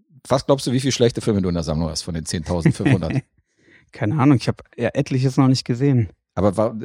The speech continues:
Speaker 1: also warum versuchst du das nicht aus dem Weg zu gehen, dass du so eine Filme, mit denen du eigentlich nichts anfangen kannst oder die du selber nicht so geil findest, trotzdem kaufst?
Speaker 2: Ja, die hatte ich mir ja gekauft, um sie irgendwann mal zu gucken,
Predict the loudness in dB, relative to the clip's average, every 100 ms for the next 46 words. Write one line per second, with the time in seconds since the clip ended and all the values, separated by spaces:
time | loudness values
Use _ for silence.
0 | -10 -6 -2 0 0 0 -2 -4 -4 -4
1 | -4 -4 -4 -4 -2 -2 -4 -4 -2 -2
2 | -4 -4 -2 -4 -6 -12 -20 -14 -6 -2
3 | -2 -2 -2 -2 -2 -4 -6 -6 -6 -6
4 | -4 -2 0 0 -2 -2 -4 -4 -6 -6
5 | -6 -6 -6 -4 -4 -6 _ _ _ _
6 | _ _ _ _ _ _ -4 2 2 2
7 | 4 4 4 2 0 2 2 0 0 2
8 | 2 2 4 2 0 -4 -6 -4 -4 -6